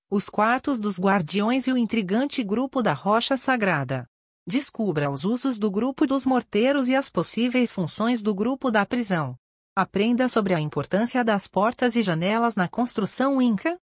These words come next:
Termine sua visita com uma calorosa despedida. Nosso guia de áudio não só informa,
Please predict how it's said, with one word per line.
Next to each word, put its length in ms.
Termine 420
sua 280
visita 500
com 180
uma 300
calorosa 640
despedida. 800
Nosso 320
guia 240
de 200
áudio 640
não 180
só 240
informa, 680